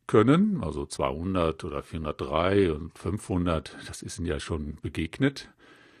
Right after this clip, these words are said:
auch, auch bei Aversity, ähm, kann man's ausschreiben in einem Halbsatz, ja, die Statusmeldung. Auch dazu später mehr.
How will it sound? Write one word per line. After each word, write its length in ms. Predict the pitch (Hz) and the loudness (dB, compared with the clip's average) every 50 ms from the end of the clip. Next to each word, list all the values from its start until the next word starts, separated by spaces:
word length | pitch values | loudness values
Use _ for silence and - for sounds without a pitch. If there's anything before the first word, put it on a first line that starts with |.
| _ _ _ _ _ _ _ _ _ _ _ _ _ _ - | _ _ _ _ _ _ _ _ _ _ _ _ _ _ -12
auch, 240 | - 76 73 - | -10 -10 -10 -10
auch 100 | 98 92 | -10 -12
bei 200 | - - 90 80 | -8 -6 -4 -4
Aversity, 760 | 73 73 71 73 76 85 - - - - 131 127 139 160 147 - _ _ - _ _ _ _ _ - _ _ _ _ _ _ _ _ - | -4 -4 -2 -2 -2 -2 -4 -6 -6 -4 -2 -2 0 0 -2 -4 _ _ -20 _ _ _ _ _ -20 _ _ _ _ _ _ _ _ -4
ähm, 800 | - - 117 120 120 123 127 123 131 143 151 - - - 123 120 - - | 0 2 4 4 4 4 2 2 0 -2 -6 -10 -16 -20 -20 -16 -4 0
kann 100 | 170 175 | 2 2
man's 140 | 180 - | 2 2
ausschreiben 800 | - 90 82 78 - - - - - - - - - - - - - | 2 2 0 0 -2 -6 -12 -12 -12 -12 -12 -12 -14 -16 -14 -10 -4
in 140 | 127 113 120 | -2 2 2
einem 220 | 120 117 110 85 | 4 2 2 2
Halbsatz, 840 | 80 76 73 - - - - - - - - - - - - - - _ _ - | 2 0 0 -2 -6 -12 -14 -14 -14 -14 -12 -10 -10 -10 -10 -14 -18 _ _ -12
ja, 240 | - - 127 151 | -8 -8 -6 -4
die 100 | 147 127 | -4 -6
Statusmeldung. 1000 | - - - 67 65 - - 78 - - 62 58 62 - - - 165 - _ - - - _ _ _ _ _ _ _ _ _ _ _ _ _ _ _ _ _ _ | -4 -2 -2 -2 -2 -2 -6 -8 -10 -10 -12 -14 -14 -16 -18 -20 -20 -20 _ -20 -20 -20 _ _ _ _ _ _ _ _ _ _ _ _ _ _ _ _ _ _
Auch 200 | - 92 92 - | -4 -2 -2 -2
dazu 380 | - 73 71 76 - - - 76 | -2 -4 -4 -4 -4 -6 -8 -10
später 320 | - - - - 73 71 | -10 -10 -12 -8 -8 -6
mehr. 220 | 73 71 67 - | -6 -6 -6 -8